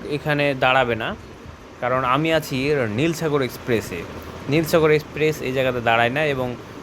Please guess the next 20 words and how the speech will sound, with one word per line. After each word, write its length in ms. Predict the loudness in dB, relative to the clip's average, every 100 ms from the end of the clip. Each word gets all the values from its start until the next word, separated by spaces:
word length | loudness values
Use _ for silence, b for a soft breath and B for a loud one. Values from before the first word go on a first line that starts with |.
| -16 -6
কোনো 540 | -2 0 0 0 0 0
বড় 260 | 4 6 4
কোনো 240 | 2 -2 0
ট্রেন, 220 | 2 2 2 -2
অর্থাৎ 360 | -2 2 2 2 -2 -4
দ্রুতগামী 560 | -2 0 2 2 0
যেসব 320 | -2 -2 0 -2 0
ট্রেন 260 | -2 0 -2
রয়েছে, 360 | 2 2 2 -2
সেগুলো 320 | -2 0 0
কিন্তু 220 | 0 0
এখানে 260 | 0 2 0
দাঁড়ায় 300 | 2 4 4
না। 140 | 2 -4 -10 B B -6
তো 80 | -2
এরপরে 540 | 2 2 4 2 4
হচ্ছে 560 | 2 -2 -2 0 0 0
ক্যান্টনমেন্ট 580 | -2 0 0 2 0 2
এবং 200 | 2 2
ক্যান্টনমেন্টের 680 | 0 2 2 0 -2 0 0